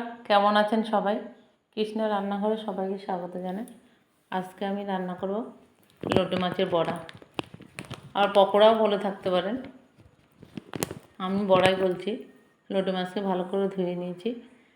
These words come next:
ধুয়ে পরিষ্কার করে নিলাম। এখানে আমি রসুন বাটা, আদা বাটা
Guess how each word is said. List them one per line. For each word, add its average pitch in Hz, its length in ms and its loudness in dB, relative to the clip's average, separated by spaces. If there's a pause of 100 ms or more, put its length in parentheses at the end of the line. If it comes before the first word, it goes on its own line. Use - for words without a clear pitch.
(400)
ধুয়ে 185 140 -2
পরিষ্কার 180 440 -4
করে 180 200 -4
নিলাম। 175 280 -6 (720)
এখানে 185 300 -4
আমি 202 180 -4
রসুন 190 360 -4
বাটা, 190 260 -2 (680)
আদা 185 240 -2
বাটা 180 300 -4